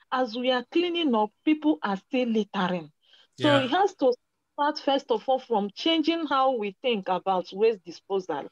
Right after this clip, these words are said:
Speaker 2: Exactly.
Speaker 1: And
Speaker 2: I totally
Speaker 1: that
Speaker 2: agree.
Speaker 1: will, we, we, we may need to start from advocacy, sensitization.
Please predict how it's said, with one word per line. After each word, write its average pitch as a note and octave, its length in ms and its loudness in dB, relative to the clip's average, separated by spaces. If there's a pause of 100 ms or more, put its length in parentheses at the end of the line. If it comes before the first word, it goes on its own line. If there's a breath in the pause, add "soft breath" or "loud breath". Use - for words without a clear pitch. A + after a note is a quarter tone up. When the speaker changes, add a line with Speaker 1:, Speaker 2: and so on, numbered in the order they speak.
(360)
Speaker 2:
Exactly. A#2 460 0
Speaker 1:
And G3+ 80 -4 (160)
Speaker 2:
I - 80 -14
totally E4 320 -2
Speaker 1:
that - 40 -12
Speaker 2:
agree. - 200 -10
Speaker 1:
will, A#3+ 320 -4 (280)
we, B3 380 -6 (180)
we, A#3+ 200 -2 (100)
we B3 160 0
may A#3+ 220 4
need E4+ 240 2
to B3 120 4
start C#4 320 -2
from G#3+ 240 2
advocacy, G#3+ 920 -2 (280 loud breath)
sensitization. G#3 1000 0